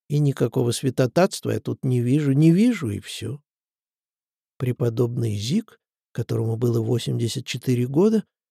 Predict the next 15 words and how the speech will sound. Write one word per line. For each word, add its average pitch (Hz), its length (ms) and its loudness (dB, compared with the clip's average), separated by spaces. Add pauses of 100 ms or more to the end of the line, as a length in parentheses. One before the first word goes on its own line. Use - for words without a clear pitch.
(120)
нетвёрдой 151 680 4
рукой 151 440 4
указал 165 520 4
на 185 160 0
несколько 160 580 0
мест. 110 500 -6 (1000)
«Вот 143 320 -4
здесь», — 113 640 -6 (160)
пролепетал 120 760 -4
он. 107 240 -8 (880)
«Здесь 123 600 -6 (1120)
и 196 260 -2 (140)
здесь». - 680 -12 (1400)
«Что 175 540 -4
здесь? 165 500 0